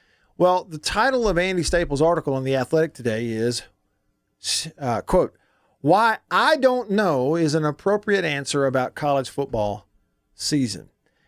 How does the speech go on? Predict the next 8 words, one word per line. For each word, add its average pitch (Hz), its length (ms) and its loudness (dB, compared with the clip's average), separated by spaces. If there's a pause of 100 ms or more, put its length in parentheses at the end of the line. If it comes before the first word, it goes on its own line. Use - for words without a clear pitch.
(160)
There's 175 200 2
a 196 60 2
good 170 340 0
bit 180 220 2
in 170 240 -2
here 160 280 2
from 165 220 -10
Sankey. 135 560 -4